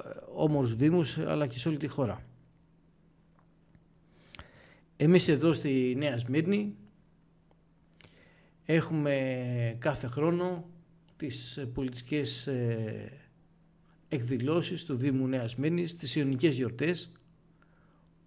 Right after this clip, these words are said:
όπου συμμετέχουν, ε, γνωστοί καλλιτέχνες, θεατρικές παραστάσεις, αλλά και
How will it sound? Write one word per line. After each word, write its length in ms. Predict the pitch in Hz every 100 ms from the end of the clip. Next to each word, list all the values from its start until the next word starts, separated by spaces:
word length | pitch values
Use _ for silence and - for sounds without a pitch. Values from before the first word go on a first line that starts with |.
| _ -
όπου 1000 | 147 147 - 151 151 147 143 135 - - - _ _ _ _ _ _ _ _ _ _ _ _ _ _ _
συμμετέχουν, 840 | - - 160 147 165 - 139 123 117
ε, 1160 | 113 113 117 - 50 50 50 - - - - - - - -
γνωστοί 340 | 147 120 127
καλλιτέχνες, 1080 | 127 104 107 151 170 170 175 165 - - - - - - _ _ _
θεατρικές 580 | - 160 139 143 160 -
παραστάσεις, 840 | 131 120 123 147 143 175 151 - - _ _ _
αλλά 400 | - 165 160 160 - - -
και 480 | 151 135 131 -